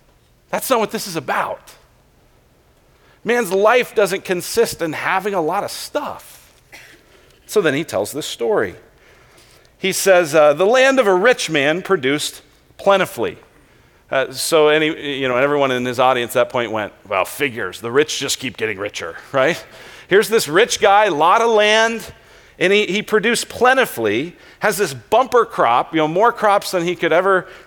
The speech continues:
uh, know what to do with. And so it says, verse seventeen, "So he thought to himself,"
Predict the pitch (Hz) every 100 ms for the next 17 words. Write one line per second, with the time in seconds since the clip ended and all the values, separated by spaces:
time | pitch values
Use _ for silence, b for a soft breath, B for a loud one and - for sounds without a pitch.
0 | - 139 120 123 104 131 131 160 185 180
1 | 139 120 113 147 139 143 - 180 180 -
2 | 143 160 143 160 - 165 165 - 113 120
3 | 151 b b b b b - 202 - 294
4 | 330 302 - 160 123 104 - 101 95 170
5 | - -